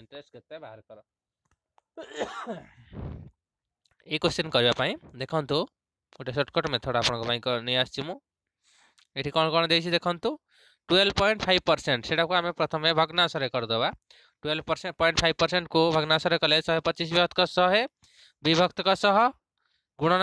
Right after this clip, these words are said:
କରିଦେଲେ ହେଟା ବି-, ପ-, ଶହେ ପଚିଶ ହଜାର ଦଶ ଗୁଣନ ଏକ ବିଭକ୍ତ ଶହେ। କାଟିଦେଲେ ଆପଣଙ୍କର ହେଇଗଲା ଏକ ବିଭକ୍ତ ଆଠ। ଯୋଉ ଏକ ବିଭକ୍ତ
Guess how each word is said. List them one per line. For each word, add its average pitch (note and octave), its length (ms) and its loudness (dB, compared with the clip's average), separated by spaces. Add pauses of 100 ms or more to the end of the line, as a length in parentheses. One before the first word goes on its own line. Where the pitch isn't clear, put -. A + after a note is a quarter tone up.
କରିଦେଲେ C#3 340 0
ହେଟା D3 200 2
ବି-, D3+ 220 0
ପ-, D3+ 160 -2
ଶହେ D#3 160 0
ପଚିଶ D3 300 -2
ହଜାର C#3+ 200 -4
ଦଶ D#3+ 280 0
ଗୁଣନ B2+ 260 -6
ଏକ D3 100 -6
ବିଭକ୍ତ C3+ 240 -4
ଶହେ। A#2 280 -2
କାଟିଦେଲେ C#3+ 440 -2
ଆପଣଙ୍କର B2 320 -6
ହେଇଗଲା C#3 260 -2 (560)
ଏକ C3+ 180 -4
ବିଭକ୍ତ B2 320 -6 (260)
ଆଠ। C3 260 -4 (760)
ଯୋଉ E3+ 180 -6
ଏକ A3+ 180 2
ବିଭକ୍ତ A#3 320 0